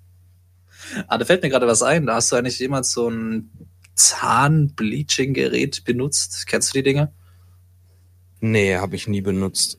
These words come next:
Speaker 2: Also
Speaker 1: Die auch ganz arg strange. Also die, wo so U-V-Strahlen, glaub ich,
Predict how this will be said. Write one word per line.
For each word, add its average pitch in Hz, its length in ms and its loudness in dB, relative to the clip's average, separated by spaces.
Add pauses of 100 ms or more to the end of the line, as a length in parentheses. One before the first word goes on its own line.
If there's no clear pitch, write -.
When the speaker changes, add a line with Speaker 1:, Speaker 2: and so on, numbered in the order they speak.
Speaker 2:
Also 101 320 -2
Speaker 1:
Die 101 100 0
auch 110 120 -4
ganz 117 240 4
arg 113 260 2
strange. 113 560 2
Also 107 220 2
die, 110 160 -2
wo 113 80 -2
so 107 380 0
U-V-Strahlen, 113 640 2
glaub 110 220 2
ich, 110 180 -4